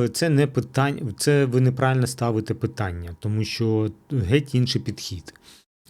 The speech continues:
По-перше, якщо ви відкриєте Д Б Н, ви побачите, що якщо у нас горичне перекриття зроблено з залізобетонних плит, то пожежа, безпека будинку краще.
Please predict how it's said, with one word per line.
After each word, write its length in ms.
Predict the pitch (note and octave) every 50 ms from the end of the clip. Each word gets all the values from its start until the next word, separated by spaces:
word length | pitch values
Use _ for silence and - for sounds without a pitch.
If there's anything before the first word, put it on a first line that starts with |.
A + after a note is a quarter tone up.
| - -
По-перше, 500 | - B2 - F#3 G3 G3 - - C#3+ C3
якщо 260 | A#2+ A#2 - - D#3
ви 100 | C3+ B2+
відкриєте 560 | A#2 A#2+ A#2+ - - B2+ B2+ B2 A#2 - B2
Д 140 | G#2 F#2 B2
Б 120 | A#2+ - C#3
Н, 240 | E3 F#3+ F3 D3+
ви 100 | A#2+ A#2+
побачите, 680 | - - A2 G#2 C#3 C#3+ D3+ D3 - - - - A#2 A2
що 520 | G#2 - - - A#2+ A2+ A2 A2 G#2+ G2+ G#2 C3+ D3 C#3+
якщо 360 | C#3 A#2 A2 - - - D3+
у 120 | D3 C#3 C3
нас 280 | B2 A#2 G#2+ G2+ G2
горичне 480 | F#2+ F#2+ A#2 A#2 C3+ C3 C3 - A#2+ A2+
перекриття 840 | - A#2 A2 A2+ G#2+ - - A2+ G#2+ G#2 - - A2+ G#2 G#2 G2+ G#2+
зроблено 640 | G#2+ F#2+ G2+ A2+ A#2 A#2+ A2 F#2 G2+ F#2+ F#2+ G2 G2
з 240 | F2+ G2 A#2+ A2+ G2
залізобетонних 920 | F2 F#2+ G#2+ G#2 G#2 G2 A2+ F#2+ A#2 B2+ - A#2+ G#2+ G2 G2 G2+ - -
плит, 380 | _ - C3 E3 F#3+ - - - - - - - _ _ _ _ _ -
то 260 | C#3 C3 A2 G2 - - _ _ _ _ _ _ _ _ _ _ _ _ _ _ _ _ _ _ _ _ _ _ _ _ _ _ _ -
пожежа, 400 | B2+ G#2+ A2+ C3+ B2+ G2 G#2 F#2
безпека 460 | F2+ - - - C#3 A#2+ - - G2+
будинку 680 | E2 G2 G#2 F2 G#2+ C3+ D#3+ D#3 D3+ - D3+ C#3+ D3 -
краще. 640 | - - B2+ A#2+ G#2+ F#2 - - - - - C3